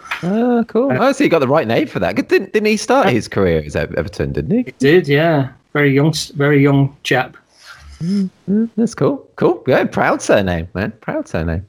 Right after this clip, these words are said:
Speaker 2: Yeah, it's good. It's an Irish name. If you go, if you go to, to, like, Galway, ev-,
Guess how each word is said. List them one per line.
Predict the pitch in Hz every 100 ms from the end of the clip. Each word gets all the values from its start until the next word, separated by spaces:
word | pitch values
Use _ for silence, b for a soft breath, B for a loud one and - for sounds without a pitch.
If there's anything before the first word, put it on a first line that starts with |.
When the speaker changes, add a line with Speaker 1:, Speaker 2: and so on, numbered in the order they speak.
| -
Speaker 2:
Yeah, | 302
it's | -
good. | 262
It's | 165
an | 131
Irish | 151 190 165 143
name. | 139 120 127 120
If | 170 127
you | 147
go, | 147
if | - 135
you | 151
go | 165
to, | 156 151 131 131 - _ _
to, | -
like, | 135 131
Galway, | 139 139 135 120
ev-, | 127 123